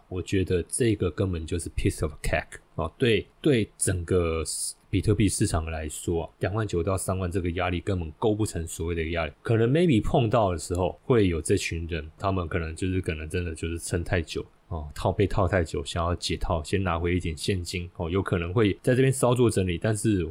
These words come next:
我认为如果那个E T F真的上市这件事情成真的话，三万这边很快马上就直接冲四万了，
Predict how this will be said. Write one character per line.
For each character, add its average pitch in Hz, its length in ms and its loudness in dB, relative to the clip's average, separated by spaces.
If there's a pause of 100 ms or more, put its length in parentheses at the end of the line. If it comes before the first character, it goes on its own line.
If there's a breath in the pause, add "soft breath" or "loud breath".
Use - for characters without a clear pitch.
我 90 180 2
认 98 280 2
为 82 360 0
如 110 160 2
果 107 180 4
那 104 120 2
个 107 80 4
E 101 120 2
T 104 180 2
F 87 180 2
真 95 160 0
的 87 100 -2
上 87 300 -2
市 82 280 -4
这 92 120 -2
件 87 160 -2
事 - 140 -6
情 82 160 -6
成 82 200 -8
真 87 140 -4
的 82 100 -8
话， 76 240 -4 (120)
三 123 320 0
万 117 180 0
这 113 100 0
边 107 160 2
很 80 280 -6
快 101 240 0
马 82 200 -4
上 92 160 -2
就 92 80 0
直 85 100 -4
接 85 140 -2
冲 82 240 -4
四 78 280 -4
万 73 180 -6
了， 69 60 -16